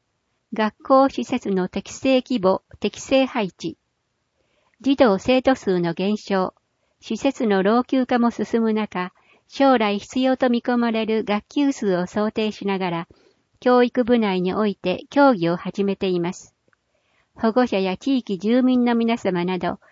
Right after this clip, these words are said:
関係者の方々からのご意見もお聞きしながら、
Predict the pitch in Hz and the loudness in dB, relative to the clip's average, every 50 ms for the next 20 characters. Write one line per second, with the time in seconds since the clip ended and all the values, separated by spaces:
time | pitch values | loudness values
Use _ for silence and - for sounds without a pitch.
0 | _ _ _ _ _ - 277 269 269 277 - - 269 254 254 - 254 220 214 214 | _ _ _ _ _ -4 -2 -2 -2 -2 -4 -2 -2 -4 -2 -2 -4 -4 -4 -4
1 | - - 226 - 262 254 254 233 - 220 - 220 214 208 196 196 196 196 190 196 | -4 -6 -6 -4 -4 -4 -4 -4 -4 -6 -6 -4 -4 -4 -2 -4 -4 -4 -2 -2
2 | 202 240 269 - - 254 226 202 185 185 185 185 185 - 254 233 - 254 233 - | -2 -2 -2 -2 -2 -4 -2 -2 -4 -4 -4 -4 -6 -6 -10 -6 -6 -8 -6 -6
3 | 240 220 220 214 185 185 175 175 170 - | -6 -6 -4 -4 -4 -4 -6 -6 -8 -12